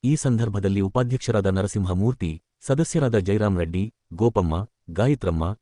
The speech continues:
ಟಿ ಕೆ ಪ್ರಮೀಳಾ, ಶ್ವೇತಾ, ರತ್ನಮ್ಮ, ಸುಭದ್ರಮ್ಮ, ರತ್ನಮ್ಮ, ಭಾಸ್ಕರ್, ಅಭಿಲಾಷ್ ಮತ್ತು ಮುಖಂಡರಾದ ಗಂಡ್ರಗಾನಹಳ್ಳಿ ಶ್ರೀರಾಮ್ ರೆಡ್ಡಿ, ಬ್ಲಾಕ್ ಕಾಂಗ್ರೆಸ್ ಅಧ್ಯಕ್ಷ ಲಕ್ಷ್ಮೀನಾರಾಯಣ ರೆಡ್ಡಿ, ಪೆದ್ದೂರ್ ರಮೇಶ್, ಸೋಮಶೇಖರ್ ರೆಡ್ಡಿ,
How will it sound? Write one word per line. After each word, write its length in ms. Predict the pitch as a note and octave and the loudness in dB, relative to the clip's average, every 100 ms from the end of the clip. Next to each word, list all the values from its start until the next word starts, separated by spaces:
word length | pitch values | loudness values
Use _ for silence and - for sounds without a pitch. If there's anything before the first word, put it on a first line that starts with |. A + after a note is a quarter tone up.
| _ _ | _ _
ಟಿ 120 | C#3+ | -2
ಕೆ 160 | C#3 D3+ | 0 -2
ಪ್ರಮೀಳಾ, 440 | B2+ F#2+ E2+ D#2 G2 _ _ | 0 0 0 -2 -6 _ _
ಶ್ವೇತಾ, 480 | - A#2+ G#2+ F2+ F2 - _ - | -2 0 2 0 -4 -6 _ -2
ರತ್ನಮ್ಮ, 520 | G#2+ - A2 D2+ E2+ - _ - | -2 0 0 0 -4 -8 _ -4
ಸುಭದ್ರಮ್ಮ, 600 | D3 B2+ A2 F#2 D#2+ F#2 - _ - | 0 2 2 0 0 -2 -6 _ -2
ರತ್ನಮ್ಮ, 540 | F#2+ A#2 G#2 D2+ F2 - _ E2 | -2 2 0 0 -4 -10 _ -8
ಭಾಸ್ಕರ್, 480 | F2 C3 - F2 E2 _ _ _ | -2 -2 -2 -6 -6 _ _ _
ಅಭಿಲಾಷ್ 420 | A2+ B2 D#3 D#3 A2 | -2 2 2 0 -2
ಮತ್ತು 260 | G#2 G2+ | -2 0
ಮುಖಂಡರಾದ 500 | F#2+ - D3+ C#3 G#2+ | 0 0 0 2 2
ಗಂಡ್ರಗಾನಹಳ್ಳಿ 720 | F2 G2+ A2 G2 F#2+ F#2 F2+ | 0 0 0 0 0 0 -2
ಶ್ರೀರಾಮ್ 420 | F2+ G#2+ A2 A2 F#2+ | -2 0 2 2 2
ರೆಡ್ಡಿ, 240 | F2 F#2 | 0 -2
ಬ್ಲಾಕ್ 320 | D#2+ G2+ A2 | 0 -2 -2
ಕಾಂಗ್ರೆಸ್ 340 | - G2+ F#2 F#2+ | -2 -2 -2 -4
ಅಧ್ಯಕ್ಷ 320 | F2+ G#2 G#2 | -4 -4 -2
ಲಕ್ಷ್ಮೀನಾರಾಯಣ 680 | F2+ - A#2+ G#2+ F#2+ F2+ E2+ | -2 -2 0 2 2 2 0
ರೆಡ್ಡಿ, 340 | F#2+ G2+ E2 - _ _ | -2 -4 -6 -10 _ _
ಪೆದ್ದೂರ್ 360 | C3+ B2+ C#3 B2 | 0 2 2 2
ರಮೇಶ್, 320 | F#2 F#2 F#2+ - _ - | 2 0 -2 -12 _ 0
ಸೋಮಶೇಖರ್ 520 | C3 C#3+ C3+ - F#2+ | 2 2 -2 -4 -2
ರೆಡ್ಡಿ, 360 | F2 F2+ F2+ | -2 -2 -4